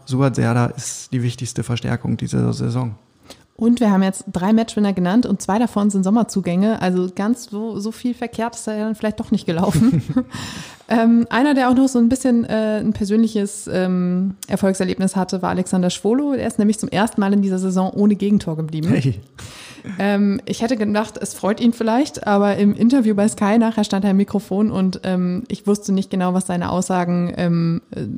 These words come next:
Speaker 2: bedeuten sollen. Und man wusste nicht genau, ob da sehr viel Sarkasmus drin steckt oder ob er wirklich einfach so cool ist, wie er tat.
Speaker 1: Vielleicht hat er, hat er nicht das Gefühl gehabt, dass er besonders viel beigetragen hat zu dieser
Speaker 2: Mhm.
Speaker 1: Null. Ähm,
Speaker 2: Das
Speaker 1: weil
Speaker 2: kann natürlich
Speaker 1: tatsächlich,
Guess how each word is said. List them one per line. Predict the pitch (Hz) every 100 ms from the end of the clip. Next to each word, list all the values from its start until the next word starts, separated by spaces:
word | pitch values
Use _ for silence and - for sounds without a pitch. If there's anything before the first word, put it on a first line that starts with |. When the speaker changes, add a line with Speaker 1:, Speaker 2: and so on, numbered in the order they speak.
| - -
Speaker 2:
bedeuten | 196 185 233 220
sollen. | 185 196
Und | 208
man | 190
wusste | 208 226
nicht | 233 -
genau, | 208 202
ob | -
da | 202 190
sehr | 196 220
viel | 208
Sarkasmus | 190 - 202 208 185
drin | - 196
steckt | 202 - 220
oder | 202 202
ob | -
er | 202
wirklich | 220 233 214 202
einfach | 170 165
so | 175 -
cool | 180
ist, | 170 -
wie |
er | 180
tat. | 185 175 190 - - - - - - -
Speaker 1:
Vielleicht | - 143 160
hat | 165
er, | 170 160 160 143
hat | 156
er | 156 156
nicht | 156 165 -
das | 175
Gefühl | 165 - 196
gehabt, | 175 156 170
dass | 143
er | 147
besonders | 151 143 160 151
viel | - 135
beigetragen | 143 196 160 - 110 110
hat | 110 -
zu | 131
dieser | 226 113 120
Speaker 2:
Mhm. | 117
Speaker 1:
Null. | 113 113 92 - 120
Ähm, | 127 123 123 110 - _ _ -
Speaker 2:
Das | -
Speaker 1:
weil | - 120
Speaker 2:
kann | -
natürlich | 185 151 -
Speaker 1:
tatsächlich, | 175 175 180 131